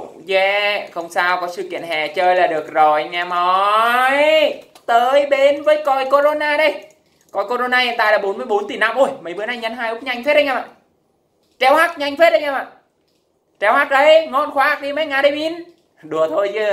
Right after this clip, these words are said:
<laughs> em chơi phó bản thường. Phó bản thường, à, thuộc, à, mấy phiên bản hack. Ừm, trong mấy phiên bản H thì nó có ắc em thôi, nó vô tình. Chín trăm K vàng.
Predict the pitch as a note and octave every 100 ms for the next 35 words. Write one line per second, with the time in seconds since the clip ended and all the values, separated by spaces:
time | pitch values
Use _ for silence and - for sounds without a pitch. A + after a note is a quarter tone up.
0 | F3 D3+ - - F3+ - F3 G#3 F#3+ G3
1 | F3+ D3 D#3 E3+ F3 C3 - _ _ _
2 | _ _ _ - C#3 G#3+ F3+ E3+ D#3+ D#3
3 | D3+ D3 C#3+ C#3+ D#3 - D3 C#3 C#3 C3+
4 | C3 C3 C#3+ C#3+ G3+ E3+ C#3 A#3 C#4+ -
5 | _ _ _ - - - C#3 C#3+ G3 G3
6 | E3+ A3+ F#3+ C3+ A3 D4+ - _ _ C#3
7 | C#3 C#3+ E3+ A#3 - G#3+ G#3+ G#3+ F#3+ G#3
8 | A3 G#3+ F3 C3+ - _ _ _ _ _
9 | _ _ _ _ - B3 D4+ D#4+ D#4+ D4+
10 | D4 C#4+ C4+ A#3+